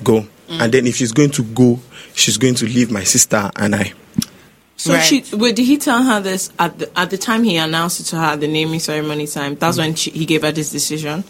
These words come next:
Speaker 3: or later?
Speaker 2: No, it was on that day that he gave
Speaker 1: So he,
Speaker 2: her
Speaker 1: he,
Speaker 2: this
Speaker 1: he just gave her all the information and said,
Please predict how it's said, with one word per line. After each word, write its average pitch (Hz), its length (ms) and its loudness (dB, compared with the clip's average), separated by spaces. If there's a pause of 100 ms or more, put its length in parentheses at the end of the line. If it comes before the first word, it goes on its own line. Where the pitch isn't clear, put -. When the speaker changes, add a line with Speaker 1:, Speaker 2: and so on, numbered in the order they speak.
(260)
Speaker 3:
or 147 100 0
later? 151 420 -2 (1120)
Speaker 2:
No, 127 360 4
it 135 200 2
was 147 240 6
on 139 220 2
that 147 220 -2
day 117 240 4
that 123 200 0
he 117 80 6
gave 135 300 4 (120)
Speaker 1:
So 240 180 4
he, 240 100 0
Speaker 2:
her 247 140 0
Speaker 1:
he, 120 60 0
Speaker 2:
this - 200 0
Speaker 1:
he 226 80 -2
just 277 160 4
gave 262 120 -6
her 240 80 2
all 190 180 -4
the 175 60 -6
information 180 280 -2
and 147 100 -6
said, 170 220 0